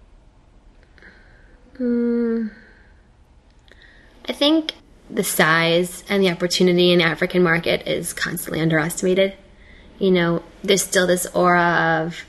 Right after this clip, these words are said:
<gasps> scary or, oh, so crazy and wild. And maybe I haven't done a great job by telling you extreme stories. But it's a beautiful, diverse,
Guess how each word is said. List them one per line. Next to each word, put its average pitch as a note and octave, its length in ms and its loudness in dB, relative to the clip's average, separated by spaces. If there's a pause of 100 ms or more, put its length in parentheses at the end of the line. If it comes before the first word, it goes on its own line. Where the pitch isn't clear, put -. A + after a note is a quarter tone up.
(240)
<gasps> C#4+ 500 2
scary F3+ 680 2
or, D3+ 200 -2
oh, G3 380 2
so F#3 300 -4
crazy F#3 720 2
and E3+ 100 0
wild. F3 380 2
And E3+ 140 2
maybe F3+ 200 4
I F#3 80 2
haven't F3 300 0
done E3 140 0
a - 40 -2
great E3 240 0
job D#3 380 -2 (300)
by - 80 -4
telling D#3+ 320 0
you D#3 200 -2
extreme E3+ 420 -2
stories. - 600 -2 (400)
But F3 240 2 (420)
it's A3 180 0
a G#3 40 0
beautiful, G3 1300 0 (1500)
diverse, F#3+ 880 0